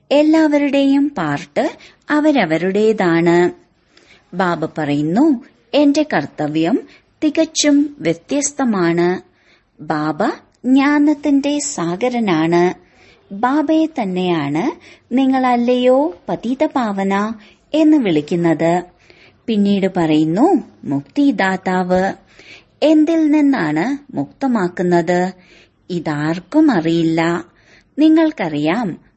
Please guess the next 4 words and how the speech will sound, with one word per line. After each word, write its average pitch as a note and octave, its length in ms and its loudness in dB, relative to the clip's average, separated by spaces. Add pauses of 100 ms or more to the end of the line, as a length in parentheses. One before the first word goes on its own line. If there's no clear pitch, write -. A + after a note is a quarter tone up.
(160)
നമ്മൾ E3 500 0 (300)
സത്യത്രേതായുഗത്തിൽ G3 1600 -2 (400)
വളരെ G#3 440 2
സുഖത്തിലായിരുന്നു. F#3 1300 -2